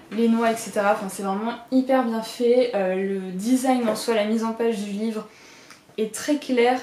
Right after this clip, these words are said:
elle est simple, mais elle est vraiment hyper visuelle et très agréable à regarder. Et donc après, euh, vous avez, euh, plusieurs catégories, par exemple la première, encas et entrées.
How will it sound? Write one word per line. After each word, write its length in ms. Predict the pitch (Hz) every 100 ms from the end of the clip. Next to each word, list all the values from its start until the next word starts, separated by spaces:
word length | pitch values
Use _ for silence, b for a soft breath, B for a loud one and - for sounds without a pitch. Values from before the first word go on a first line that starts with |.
| -
elle 100 | 208
est 60 |
simple, 420 | 208 - 254 262 -
mais 160 | 208 185
elle 60 |
est 80 | 185
vraiment 300 | 190 196 233
hyper 320 | 254 233 240
visuelle 540 | 220 208 202 202 208 226
et 140 | 196 190
très 340 | - - 269
agréable 420 | 240 214 214 214
à 60 | 202
regarder. 500 | 185 180 180 185 240 B B B B
Et 80 | 214
donc 180 | 214 240
après, 540 | 196 - 226 226 233
euh, 180 | 180 175 175
vous 140 | 180
avez, 320 | 180 185 214
euh, 60 | 185
plusieurs 340 | 170 208 240
catégories, 640 | 240 214 208 196 190 196
par 180 | 220 185
exemple 360 | 170 185 202 202
la 80 | 180
première, 500 | - 196 196 214 -
encas 340 | 214 208 226
et 40 | 214
entrées. 460 | 180 175 190 196